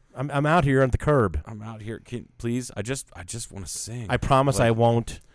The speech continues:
Speaker 1: I'll
Speaker 2: you
Speaker 1: leave my
Speaker 2: sing
Speaker 1: guitar in the van.
Speaker 2: your maximum three minutes, and you get fifteen seconds of a guitar solo. That's it. That's it. Not fifteen minute guitar solo
Speaker 1: Oh,
Speaker 2: at
Speaker 1: see,
Speaker 2: the
Speaker 1: here
Speaker 2: end.
Speaker 1: comes U P S. Let's watch the delivery guy.
Speaker 2: Oh, that's <laughs> poor delivery guy.
Speaker 1: He doesn't care 'cause he, thank God we just have the place. He knows where to leave it.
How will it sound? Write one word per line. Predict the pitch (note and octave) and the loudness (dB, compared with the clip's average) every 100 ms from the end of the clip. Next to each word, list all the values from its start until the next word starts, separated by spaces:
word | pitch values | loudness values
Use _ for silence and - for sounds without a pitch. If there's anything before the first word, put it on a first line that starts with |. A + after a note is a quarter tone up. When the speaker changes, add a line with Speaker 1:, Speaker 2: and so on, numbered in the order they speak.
| _ _ - | _ _ 2
Speaker 1:
I'll | C3+ | 6
Speaker 2:
you | |
Speaker 1:
leave | E3+ | 8
my | E3 | 8
Speaker 2:
sing | D#3+ | 6
Speaker 1:
guitar | C#3 D3+ C#3 | 6 6 6
in | C3 | 6
the | |
van. | A2+ A2+ G#2 F2 D2 | 4 4 4 2 -2
Speaker 2:
your | A#2 | -6
maximum | B2+ C3 C#3 - B2 | -2 -2 -2 -2 -6
three | G2+ A#2+ C#3 | -4 -4 -2
minutes, | B2+ B2 A#2 B2+ | 0 0 -2 -4
and | A2 | -4
you | |
get | G#2 F#2+ | -2 -2
fifteen | A2+ - A#2+ | -4 -4 -6
seconds | G#2 G#2+ F#2+ | -4 -4 -4
of | F2+ | -6
a | |
guitar | F2+ E2+ F#2 | -6 -4 -4
solo. | F2+ E2+ D#2 - | -2 -4 -6 -2
That's | A#2 - | -2 0
it. | A#2+ - - - - | -4 -6 -8 -10 -6
That's | A2 A2+ | -6 0
it. | C#3 G2 | 0 0
Not | A#2+ C#3+ | -4 -4
fifteen | - D3 - D#3 C#3+ | -6 -8 -6 -8 -6
minute | C3+ C#3 | -6 -8
guitar | B2+ B2+ B2 | -10 -8 -8
solo | - B2 A#2+ | -4 -2 2
Speaker 1:
Oh, | C3 | 2
Speaker 2:
at | |
Speaker 1:
see, | A#2+ C#3+ | 2 2
Speaker 2:
the | |
Speaker 1:
here | A2+ | 2
Speaker 2:
end. | B2 | 2
Speaker 1:
comes | D3 C3 | 2 2
U | C3+ | 0
P | C3 B2+ | 2 0
S. | A#2+ | 0
Let's | A2 | -2
watch | G#2+ G#2+ | -2 -2
the | A#2 | -2
delivery | G#2 G#2 G2 | 0 0 0
guy. | F2 E2+ D#2+ D#2+ | 0 -2 -4 -4
Speaker 2:
Oh, | A2 | 2
that's | A#2+ B2 - - | 2 2 -4 -4
<laughs> | - - | -6 -8
poor | - E2 | -8 -6
delivery | D2+ D2+ D2 | -6 -6 -4
guy. | D2 D2 D#2 - | -6 -6 -6 -8
Speaker 1:
He | G#2+ A#2+ | -2 2
doesn't | A#2 G#2 | 2 2
care | - F2 F2+ | 0 0 0
'cause | - G#2 | -2 -2
he, | A#2+ - _ - | -2 -4 _ -6
thank | C3+ A2+ | -2 2
God | A2 G#2 | 2 2
we | |
just | G#2 - | 2 -2
have | G2 | -2
the | |
place. | G2 G#2 G2 | -2 -2 0
He | A2 | 0
knows | G#2+ | 2
where | G2+ | 2
to | F2+ | 0
leave | F#2+ F2 | 0 -2
it. | F2 | -4